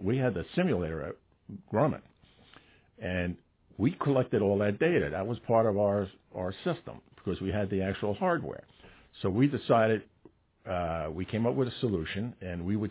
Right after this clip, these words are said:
send this data as it, instead of transmitting it over a radio link to Houston in the actual vehicle, we would send it over the phone lines to Houston. So their controllers, we could train their, the controllers down in Houston what to expect.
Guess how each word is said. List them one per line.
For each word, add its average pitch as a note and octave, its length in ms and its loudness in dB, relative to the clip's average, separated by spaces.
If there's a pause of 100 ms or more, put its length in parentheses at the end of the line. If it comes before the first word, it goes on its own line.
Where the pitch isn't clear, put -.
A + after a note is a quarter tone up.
send G#2+ 200 0
this B2 120 2 (140)
data G2+ 380 0 (500)
as G2 200 0
it, A2 160 -4
instead F#2+ 320 -2
of F2 80 -2 (120)
transmitting G2+ 580 2
it F#2 100 0
over F2+ 300 0
a F2 40 -2
radio G#2+ 380 6
link D#2+ 280 -4 (120)
to F2 60 -6
Houston F2 540 -4
in F2+ 100 -6
the E2+ 100 -4
actual F#2 440 -2
vehicle, F2 500 0 (240)
we A2+ 160 2
would A2+ 140 0 (100)
send G#2 220 2
it G2 120 0 (340)
over G2+ 260 4
the F#2 160 0
phone C3 260 6
lines C#2+ 400 -2 (180)
to F#2 60 -6
Houston. D#2+ 500 -6 (640)
So A2 80 2
their G#2 200 2
controllers, A2 720 2 (160)
we A#2 100 2
could A2+ 180 -2
train G#2+ 320 0
their, G2+ 180 0 (120)
the F#2 60 -4
controllers G#2 640 0
down F#2 240 -2
in F2 80 -2
Houston G2 480 -2 (240)
what F#2+ 240 -6
to G#2 100 -2
expect. - 540 -8